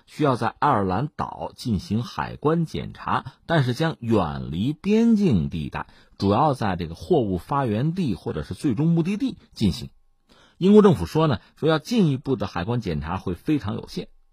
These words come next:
而爱尔兰广播公司就媒体，爱尔兰媒体报道说，英国已经计划在距离边境五到十英里的地方设立一连串的海关关卡，在货车上安装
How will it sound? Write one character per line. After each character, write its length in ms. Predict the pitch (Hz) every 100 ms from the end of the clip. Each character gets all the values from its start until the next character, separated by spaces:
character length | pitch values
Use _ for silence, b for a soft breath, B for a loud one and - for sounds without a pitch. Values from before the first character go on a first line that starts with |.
| b b
而 160 | 165
爱 140 | - 185
尔 180 | 110
兰 420 | 87 98 170 147 101
广 200 | 92 120
播 80 |
公 160 | 165 202
司 340 | - 226 - _ _ _ _ -
就 80 |
媒 200 | 95 107
体， 180 | - -
爱 80 | 147
尔 80 | 107
兰 160 | 90
媒 140 | 131 90
体 120 | -
报 180 | - 80
道 100 | 78
说， 100 | 92
英 160 | 120
国 120 | 113 98
已 100 | 76
经 100 | 120
计 160 | 113
划 160 | - 82
在 160 | 85 B B -
距 240 | 180 151
离 160 | 117 147
边 340 | - 170 175
境 220 | 160 117 87
五 180 | 78 80
到 180 | 117 104
十 300 | - 123 175
英 320 | 220 240 196
里 160 | 82
的 160 | 65 73
地 220 | - 92
方 220 | - 80 B B -
设 300 | - 151 104
立 220 | 92 82
一 180 | - 156
连 500 | 107 90 90 185 208
串 380 | 185 165 95
的 160 | 71 69 B -
海 220 | 80 78
关 180 | 90 95
关 160 | 95
卡， 200 | 92 - _ _ _ _
在 160 | 151 143
货 280 | - 165
车 160 | - 143
上 80 | 123
安 180 | 127 131
装 160 | 135